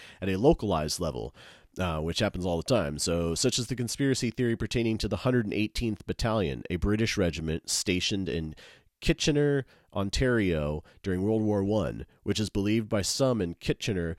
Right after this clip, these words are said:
to still be present and controlling local politics, which is completely absurd. But, uh, so is this. You ever hear of the Illuminati? They're basically blamed for everything. Uh, you know, they're involved in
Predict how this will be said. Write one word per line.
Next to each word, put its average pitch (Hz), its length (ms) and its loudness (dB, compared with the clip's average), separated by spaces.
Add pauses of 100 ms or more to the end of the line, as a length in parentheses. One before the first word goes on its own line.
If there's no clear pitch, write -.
(180)
to 104 100 -6
still 123 300 2
be 113 100 2
present 98 480 0
and 82 160 -4
controlling 98 640 0
local 95 320 -2
politics, - 880 -6
which 90 180 -6
is 87 220 -6
completely 127 440 0
absurd. 80 800 -2
But, 95 160 4
uh, 87 140 0 (280)
so 98 200 4
is 104 140 2
this. - 280 2
You 87 60 -2
ever 85 80 -2
hear 101 160 -2
of 98 80 -2
the 101 80 -2
Illuminati? 101 720 -4
They're 98 80 -6
basically 95 400 -6
blamed 92 400 -8
for 80 160 -6
everything. 76 680 -6
Uh, 69 280 -8
you 71 60 -8
know, 71 100 -8
they're 73 160 -8
involved 73 360 -8
in 73 200 -12